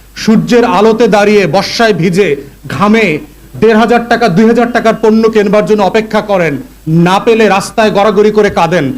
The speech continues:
তারা হচ্ছে ভ্যাট দিচ্ছে। এই গরিব মানুষগুলোর টাকা দিয়ে রাষ্ট্র চলছে এবং এই গরিব মানুষকে কেন্দ্র করেই আবার দেখবেন রাষ্ট্র লক্ষ লক্ষ কোটি টাকা ঋণ করছে সারা দুনিয়া থেকে, ব্যাংক থেকে, এবং এই টাকাগুলোই লুট হচ্ছে। এই জন্য সারা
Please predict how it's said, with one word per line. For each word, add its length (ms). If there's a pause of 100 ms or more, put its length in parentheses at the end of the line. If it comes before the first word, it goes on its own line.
(380)
তারা 180 (100)
হচ্ছে 240 (100)
ভ্যাট 220
দিচ্ছে। 260 (540)
এই 80 (120)
গরিব 200 (120)
মানুষগুলোর 500 (180)
টাকা 280
দিয়ে 140
রাষ্ট্র 260 (120)
চলছে 280 (600)
এবং 140 (220)
এই 80 (120)
গরিব 200 (120)
মানুষকে 440 (120)
কেন্দ্র 280 (140)
করেই 260 (120)
আবার 240
দেখবেন 280 (120)
রাষ্ট্র 240 (100)
লক্ষ 160 (140)
লক্ষ 140 (100)
কোটি 220
টাকা 120 (140)
ঋণ 140
করছে 260 (480)
সারা 160 (100)
দুনিয়া 320
থেকে, 160 (180)
ব্যাংক 180 (120)
থেকে, 180 (380)
এবং 120 (140)
এই 60 (100)
টাকাগুলোই 480
লুট 220
হচ্ছে। 240 (760)
এই 100
জন্য 120 (120)
সারা 180